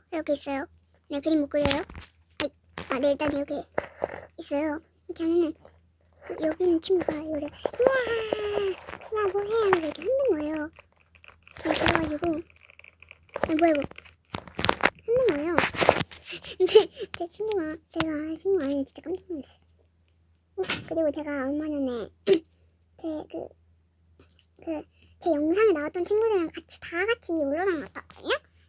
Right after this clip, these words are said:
많이 갔다 왔잖아요. 근데 그, 저랑 많이 그 찍은 그 포켓몬 있죠? 포켓몬. 아빠 그 노래 한번 에스카 바리바리 봄봄. 이거 같이 이렇게 번갈아 가면서 친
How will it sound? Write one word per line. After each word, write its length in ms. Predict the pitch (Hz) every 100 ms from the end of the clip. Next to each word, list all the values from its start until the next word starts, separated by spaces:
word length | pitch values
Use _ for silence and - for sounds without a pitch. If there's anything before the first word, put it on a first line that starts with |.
| -
많이 400 | 311 370 403 370
갔다 180 | 330
왔잖아요. 560 | 269 254 269 294 349 320 - _ - _ _ _
근데 380 | 370 370 370 330 -
그, 600 | 339 330 330 320 320 330 _ _ _ _ _ _ _ _ -
저랑 420 | 330 349 392 440 -
많이 180 | 339 381 415 403 349
그 180 | 339 320 -
찍은 440 | 453 370 392 302 - _ _ _ _
그 100 | -
포켓몬 460 | - - 679 508 349
있죠? 140 | 302
포켓몬. 500 | 302 466 539 480 330 - -
아빠 320 | 339 359 466 440
그 60 |
노래 280 | 302 202 294 302
한번 460 | 330 330 349 349 392 415
에스카 360 | 415 - 440
바리바리 600 | 415 427 466 480 480 415
봄봄. 420 | 392 392 415 415 415 - -
이거 140 | 392
같이 280 | 370 349 - 453 480
이렇게 220 | 285 311 294 - _
번갈아 360 | 359 453 523 494
가면서 400 | 415 349 320 330
친 140 | -